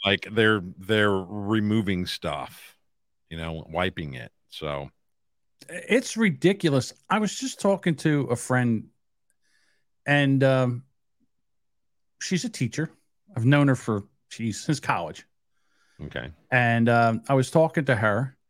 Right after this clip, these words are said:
Speaker 2: and she was sitting there like she knew none of what was going on. She's like, "Well," she just believes what the mainstream media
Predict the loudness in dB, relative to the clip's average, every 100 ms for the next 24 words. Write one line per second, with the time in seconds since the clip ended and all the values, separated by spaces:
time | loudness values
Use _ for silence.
0 | _ _ _ _ 0 2 4 2 -2 0
1 | 2 2 0 2 0 -2 0 0 0 -6
2 | _ _ 0 2 4 2 2 0 0 0
3 | 0 2 2 2 -2 -6 -6 -2 0 0
4 | 2 2 0 -6 _ _ _ _ _ _
5 | -20 -12 -6 -2 0 2 2 4 4 4
6 | 4 4 2 4 4 4 2 -2